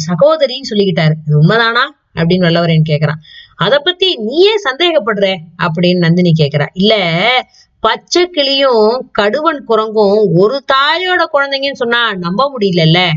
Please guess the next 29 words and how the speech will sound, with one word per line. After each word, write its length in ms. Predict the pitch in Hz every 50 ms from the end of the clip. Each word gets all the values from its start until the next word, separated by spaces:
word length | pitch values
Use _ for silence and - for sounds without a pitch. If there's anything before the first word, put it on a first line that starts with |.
| 156
அப்படிங்கிறான். 500 | 160 160 165 160 160 160 160 156 156 156 - _ _ - - -
நந்தினி 320 | 269 254 220 240 247 240 208 -
சிரிச்சுட்டு, 540 | - 208 196 196 - 196 - 214 196 185 190 190 - - - - - _ -
"ஒரு 320 | - 143 151 160 190 214
விதத்துல 320 | 240 247 294 320 311 320 359
அவர் 280 | 349 339 302 277 269
சொன்னது 360 | 285 - 269 247 262 247 247
உண்மைதான். 380 | 226 226 240 240 226 185 160 170 170
நாங்க 300 | 156 151 160 165 165 170
ரெண்டு 240 | 160 165 175 190 196
பேரும் 280 | 196 233 262 285 233
ஒரே 360 | 185 175 185 202 226 262 294
வீட்டுல 400 | 277 240 208 165 160 208 233 220
ஒரே 320 | 190 170 180 202 233 254 - -
குடும்பத்துல 360 | 208 202 202 180 156 233 240 202
வளர்ந்தோம். 400 | 170 160 175 190 202 180 160 170 - _ _ - - - - - _
என்ன 380 | - 185 170 160 160 180 220
கூட 260 | 208 214 254 254 277 254
பிறந்த 300 | 220 233 220 202 190 175
தங்கச்சி 380 | 156 175 180 202 214 214 214
மாதிரி 320 | 214 208 220 214 220 226 233
தான் 160 | 254 254 240
ரொம்ப 360 | 202 190 - - 269 302 294 294
பிரியமா 260 | 262 240 233 233 233 226 160
பாத்துக்கிட்டாரு. 500 | 214 196 190 202 180 160 - 170 160 156 156 156 -
பாவம், 380 | - 190 185 196 196 185 180 -
அவருக்கு 600 | - 165 165 156 156 156 156 156 175 190 190 175 -
ரொம்ப 360 | 165 156 165 202 226 247 254
பெரிய 320 | 226 220 240 208 226 262